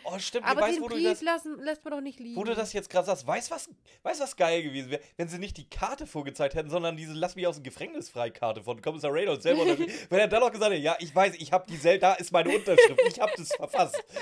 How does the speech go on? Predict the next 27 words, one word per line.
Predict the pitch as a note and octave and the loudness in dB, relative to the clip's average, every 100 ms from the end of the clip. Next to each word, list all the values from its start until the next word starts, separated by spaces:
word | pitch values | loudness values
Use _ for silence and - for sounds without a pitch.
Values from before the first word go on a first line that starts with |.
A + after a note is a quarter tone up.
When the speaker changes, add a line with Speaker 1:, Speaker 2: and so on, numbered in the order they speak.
| - | 0
Speaker 1:
Das | A3+ - E4 | 2 2 4
wär | G3 | 2
geil | - C3+ C3+ C#3+ | 4 4 4 2
gewesen. | D3 C3 D#3 B2+ G#2+ G#2 _ _ _ - - G#4 - | -2 -4 -6 -6 -8 -20 _ _ _ -20 -8 -8 -4
Speaker 2:
Gibt's | A4+ A#4 - | -4 -4 -2
die | F4+ D#4+ | 0 2
überhaupt | A#3 A#3+ A3+ - | 2 2 2 0
noch? | A#3+ C4+ | -2 -2
Die | C#4 | -4
ist | C4+ B3+ | -8 -2
so | F4 | 0
lange | C#4 A#3 A3+ | 2 2 0
nicht | B3 | -2
mehr | G#3+ | 2
Speaker 1:
Keine | G3 G#3+ | 2 4
Ahnung, | G#3 A3 F#3+ | 4 4 6
ja, | F#3 | 6
Speaker 2:
aufgetaucht. | F3+ C#3 - _ - | 6 0 -20 _ -10
Speaker 1:
äh, | E4+ D#3+ D#3+ D#3 | -6 -4 -6 -6
hier, | D#3+ D#3 | -2 -2
hier, | D#3 D3+ D#3 D3 | -2 -4 -2 -2
Doktor | C3+ D#3 D#3 | -2 -2 -2
Kotter | - F3 F3+ | 2 2 4
hat | F#3 - | 0 0
sie | |
ja | F3 | 2
irgend-, | E3+ F3+ E3 | 2 -2 -6